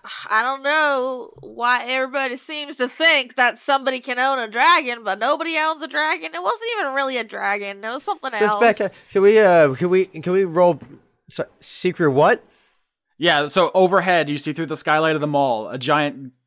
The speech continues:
Speaker 3: cat dragon flies over, dropping, dropping halflings onto the roof as it goes. Like, s-, they're splattering all across the skylight. <laughs>
Speaker 2: Lola?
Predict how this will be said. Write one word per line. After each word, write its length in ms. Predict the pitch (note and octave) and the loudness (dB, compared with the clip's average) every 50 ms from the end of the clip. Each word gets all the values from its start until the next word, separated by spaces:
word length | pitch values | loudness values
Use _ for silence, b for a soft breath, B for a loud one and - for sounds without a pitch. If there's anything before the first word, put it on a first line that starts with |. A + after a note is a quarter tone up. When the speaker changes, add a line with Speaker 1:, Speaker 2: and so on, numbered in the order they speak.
| _ _ - | _ _ -10
Speaker 3:
cat 280 | - - D#3+ C#3 B2+ C3 | -2 0 0 0 0 0
dragon 360 | D3 C3+ B2+ B2 A2 A#2+ B2 | -2 -2 -2 -2 -4 -6 -8
flies 440 | - - C#3 C3+ C3 B2+ B2+ A#2+ B2 | -8 -4 -2 0 0 0 -2 -4 -4
over, 520 | B2 A#2 A2 G2 D#2+ D2 G2+ A#2+ B2+ _ _ _ _ | -4 -4 -6 -8 -10 -12 -12 -12 -12 _ _ _ _
dropping, 580 | - - D#3 E3 E3+ E3 F3+ F3 D#3+ D#3 D#3 C3 | -2 2 4 4 4 6 4 2 2 2 -2 0
dropping 360 | - F#3 F3 F3 F3 F#3+ F3 | 2 4 4 4 4 2 0
halflings 640 | D#3 D#3+ D#3+ D3+ D#3 - D#3+ D#3+ D3+ D3+ D3+ C#3 D#3 | 2 2 2 2 0 0 0 0 0 0 0 -2 -2
onto 220 | C#3 C#3+ C#3 D3 C#3+ | -2 0 0 0 -2
the 100 | C#3 C3+ | -2 -2
roof 280 | C3 C3+ C#3+ C#3+ C3+ | -2 -2 -2 0 0
as 160 | C#3 C3 A#2 | -2 -2 -2
it 100 | B2+ A2+ | -6 -8
goes. 460 | G#2+ C3 C3 C3+ C#3+ D3+ E3 D#3 D3 C3+ | -6 -4 -2 0 2 2 0 -2 -2 -4
Like, 160 | C3+ B2+ A#2+ | -6 -4 -4
s-, 100 | - - | -6 -6
they're 220 | - - C#3 B2+ | -4 -4 -4 -4
splattering 680 | B2 - - - - C#3+ C#3 C3+ C3 B2+ B2+ B2+ C3+ C3 | -4 -6 -8 -8 -4 0 2 2 2 0 -2 -4 -4 -4
all 200 | B2 B2 B2 C#3 | -4 -2 -4 -4
across 300 | C#3 - C#3 B2 A2+ - | -4 -4 -4 -4 -4 -6
the 100 | - B2+ | -10 -12
skylight. 760 | - - C#3+ B2+ A2+ A2 G#2+ G2+ F#2 G#2+ A#2 A2+ - G#3 - b b b b b b b _ _ _ _ _ | -8 -4 -2 -2 -2 -2 -6 -6 -8 -8 -8 -8 -8 -8 -10 b b b b b b b _ _ _ _ _
<laughs> 560 | _ _ _ _ _ _ _ _ _ _ _ - | _ _ _ _ _ _ _ _ _ _ _ -10
Speaker 2:
Lola? 680 | A2 A2 A2+ A2+ A#2 B2 B2+ C#3 D3+ F3 A3+ C4 B3 | -6 -2 0 2 2 4 4 4 4 4 2 2 -2